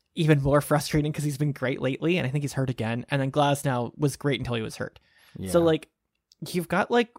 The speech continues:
Speaker 1: five or six guys there who have been truly awesome. Like, five or six guys who have been truly in the middle, and five or six guys that have been true busts. That's a pretty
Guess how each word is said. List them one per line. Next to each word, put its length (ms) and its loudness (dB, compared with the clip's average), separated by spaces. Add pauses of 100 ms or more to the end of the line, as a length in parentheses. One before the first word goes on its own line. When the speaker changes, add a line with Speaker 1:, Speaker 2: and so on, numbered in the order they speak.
(120)
Speaker 1:
five 360 0
or 100 0
six 280 -4
guys 320 0
there 200 2
who 140 -2
have 100 -2
been 100 0
truly 460 0
awesome. 520 -10 (880)
Like, 180 0 (280)
five 340 0
or 80 4
six 240 -2
guys 320 4
who 80 0
have 60 0
been 100 0
truly 260 -2
in 40 0
the 60 0
middle, 200 4
and 100 0
five 280 4
or 60 -6
six 240 -8
guys 200 4
that 60 -2
have 80 -2
been 100 -2
true 400 2
busts. 640 -2 (420)
That's 220 -2
a 60 2
pretty 380 0